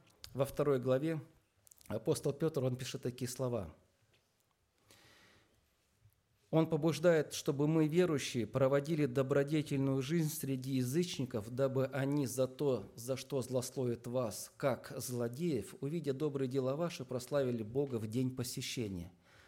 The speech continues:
Вот. Мы должны провождать жизнь, добродетельную жизнь среди язычников, дабы они, они злословят нас за это. А почему злословят? В четвертой главе,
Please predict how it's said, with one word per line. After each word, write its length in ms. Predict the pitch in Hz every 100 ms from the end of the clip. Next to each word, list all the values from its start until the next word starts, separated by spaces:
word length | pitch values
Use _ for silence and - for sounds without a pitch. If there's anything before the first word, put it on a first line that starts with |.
| - _
Вот. 240 | 120 117 - - _ -
Мы 240 | 123 160
должны 340 | 185 160 147 165
провождать 600 | 160 151 143 151 147 - - _ _ _ _ _ _ -
жизнь, 540 | 123 127 175 131 107 95
добродетельную 840 | 117 113 135 135 175 180 120 104
жизнь 220 | 107 104
среди 360 | 98 120 123 127
язычников, 640 | 127 160 196 131 - 87 - _ _ - _ _ _ -
дабы 440 | 113 143 170 139 147
они, 540 | 143 151 165 123 92 - _ _ _
они 240 | - 117 135
злословят 580 | 143 170 - 185 156 127
нас 200 | 107 101
за 80 |
это. 200 | 101 -
А 40 | 143
почему 440 | 160 151 185 185
злословят? 640 | 151 156 151 180 175 104 - - - - _ _
В 60 | -
четвертой 520 | 156 160 175 175 143
главе, 600 | 123 135 147 190 131